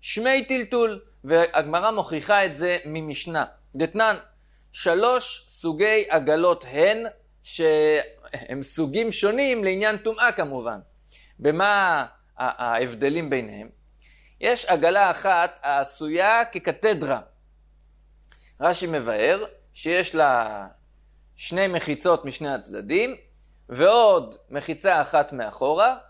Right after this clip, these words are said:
ומקדימה זה פתוח. וזה מיועד לישיבה, זה כמו מין כיסא כזה,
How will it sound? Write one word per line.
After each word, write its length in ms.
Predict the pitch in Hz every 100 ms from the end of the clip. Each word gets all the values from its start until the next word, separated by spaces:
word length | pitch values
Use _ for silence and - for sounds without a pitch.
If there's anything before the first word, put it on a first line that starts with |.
| _ _
ומקדימה 720 | 135 170 190 233 226 277 262 240
זה 100 | 220
פתוח. 680 | 233 - 247 226 170 - - _ _ _ _ _ _ _ _
וזה 300 | 110 131 139
מיועד 640 | 156 156 175 233 269 226 214
לישיבה, 720 | 180 190 185 - 202 208 175 135
זה 100 | 165
כמו 240 | 226 254
מין 180 | 254 226
כיסא 400 | - 196 - 247 226
כזה, 400 | 190 160 190